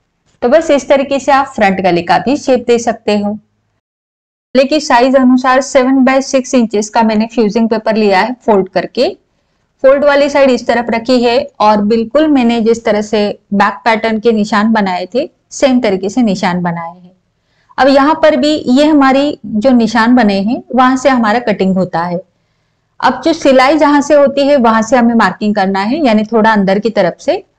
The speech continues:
और वहीं से हम cutting करेंगे, क्योंकि fusing paper के ऊपर हम सिलाई नहीं करते, Fusing paper को चिपक के सिलाई करते हैं,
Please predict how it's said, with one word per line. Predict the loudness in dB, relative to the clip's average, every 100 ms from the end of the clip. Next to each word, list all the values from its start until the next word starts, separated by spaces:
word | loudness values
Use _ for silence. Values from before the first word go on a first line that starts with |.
| -2
और | 0
वहीं | 4 2
से | 2 0
हम | 0
cutting | -4 -4 -4
करेंगे, | -4 -4 -4 -8 -12 _ _ _
क्योंकि | 0 2 0
fusing | 2 2 2 2
paper | 2 2 -2
के | -2
ऊपर | -2 0 2
हम | 0
सिलाई | 2 2 2
नहीं | 0 -2 -2
करते, | -6 -6 -12 -14 _ _ _ _
Fusing | 0 2 2 2
paper | 2 0
को | 0 -2
चिपक | -2 -4 -4 -2
के | 0
सिलाई | 0 0 0
करते | -2 -4 -4 -6
हैं, | -6